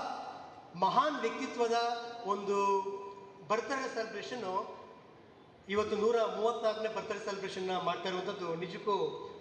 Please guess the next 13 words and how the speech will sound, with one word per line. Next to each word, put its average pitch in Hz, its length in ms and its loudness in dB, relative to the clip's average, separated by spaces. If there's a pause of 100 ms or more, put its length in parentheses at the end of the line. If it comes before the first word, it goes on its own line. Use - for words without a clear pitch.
ತುಂಬ 208 260 2 (240)
ಖುಷಿ, 220 580 -4 (180)
ಹಾಗೆಯೇ 202 760 -2
ಸಂಭ್ರಮ, 208 420 2
ಸಡಗರ 190 340 0 (100)
ತರುವಂಥ 185 320 -4 (500)
ಒಂದು 175 120 -8
ಸಂದರ್ಭ. 180 380 -4 (560)
ಜೊತೆಗೆ 208 320 2 (420)
ಇನ್ನೊಂದು 240 300 -6
ತಿಳ್ಕೋಬೇಕು, 220 800 0 (240)
ಇವತ್ತು 247 360 -2
ಕೇವಲ 240 360 2